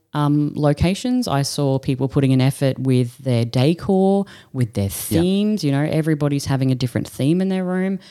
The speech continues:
Speaker 1: uh, with their personality, their creativity, letting that come through and letting a little bit of piece of them come through. Um, I saw people that might have been a little bit introverted coming out of their shell because this allowed them to have a, you know, a,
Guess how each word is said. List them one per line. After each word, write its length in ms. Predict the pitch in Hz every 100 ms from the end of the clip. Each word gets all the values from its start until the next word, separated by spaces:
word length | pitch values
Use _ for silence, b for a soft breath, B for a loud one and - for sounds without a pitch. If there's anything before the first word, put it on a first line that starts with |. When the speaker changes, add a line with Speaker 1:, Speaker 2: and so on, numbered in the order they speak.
| B B
Speaker 1:
uh, 320 | 135 127 117 123
with 160 | 139 135
their 80 | 120
personality, 720 | - 131 - 123 143 190 170
their 140 | 110
creativity, 840 | - - 127 113 - 175 185 160 127
letting 300 | 120 113 117
that 200 | 135 -
come 220 | 156 127
through 280 | 120 127 117
and 120 | 113
letting 220 | 117 117
a 40 | 117
little 160 | 117
bit 100 | 113
of 80 | 113
piece 300 | - 127 -
of 100 | 107
them 240 | 120 139 160
come 200 | 120 110
through. 300 | - 107 107 b b b b
Um, 160 | 120 117
I 100 | 127
saw 140 | -
people 400 | 120 143 131 139 131
that 160 | 135
might 300 | 135 135 135
have 380 | 139 139 135 135 -
been 140 | 151
a 60 | 143
little 180 | 143 143
bit 140 | 143
introverted 580 | 170 220 220 143 123 113
coming 320 | - 113 117
out 140 | 117 131
of 80 |
their 140 | 135 143
shell 380 | - 190 190 131
because 520 | 120 - 110 - -
this 260 | 127 123 123
allowed 340 | 120 120 120
them 100 | 120
to 80 | 117
have 200 | 120 120
a, 160 | 117
you 200 | 117 135
know, 100 | 120
a, 100 | 110